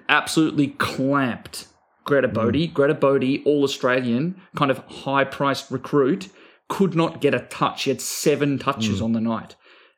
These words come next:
Speaker 1: Absolutely blanketed. Apparently, I have heard one touch when Mia was on the ground.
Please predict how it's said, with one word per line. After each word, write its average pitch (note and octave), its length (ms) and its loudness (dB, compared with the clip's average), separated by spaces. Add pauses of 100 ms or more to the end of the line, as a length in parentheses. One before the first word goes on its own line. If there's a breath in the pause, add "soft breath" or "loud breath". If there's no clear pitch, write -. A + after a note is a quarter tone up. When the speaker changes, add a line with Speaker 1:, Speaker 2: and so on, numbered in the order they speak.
(120)
Speaker 1:
Absolutely D#3 880 2
blanketed. C#3 1000 0 (260)
Apparently, F3+ 760 0 (300 soft breath)
I C#3 120 0
have C3 140 0
heard C3+ 400 2 (140)
one E3 500 2
touch - 560 -4
when B2+ 260 0
Mia C3+ 260 2
was B2+ 220 -2
on C#3 240 -2
the B2+ 60 -2
ground. A2 480 -6